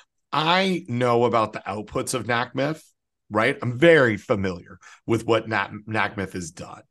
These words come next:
uh, o-, over the years. Um, the lots of different questions, the outputs, the, the, those, re-, the reports, the responses have been, um, you know, they're, they're,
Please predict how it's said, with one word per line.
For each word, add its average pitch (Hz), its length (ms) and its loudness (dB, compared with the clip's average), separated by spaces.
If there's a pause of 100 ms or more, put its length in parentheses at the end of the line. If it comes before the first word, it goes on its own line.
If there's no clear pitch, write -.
(200)
uh, 95 460 0
o-, 120 160 0
over 113 300 0
the 101 120 -4
years. 85 600 -8
Um, 98 360 0 (380)
the 120 120 2
lots 139 340 4
of 127 40 0
different 117 240 -4
questions, 95 760 -4
the 98 280 -6
outputs, 113 400 0
the, 98 300 -4 (320)
the, 107 240 -2
those, 110 260 0
re-, 113 140 -6
the 101 140 -4
reports, 117 720 0 (220)
the 113 100 -2
responses 120 800 2
have 92 140 -8
been, 95 300 -4 (300)
um, 90 540 -2 (300)
you 107 300 -6
know, 107 60 0
they're, 120 280 -2
they're, 151 480 0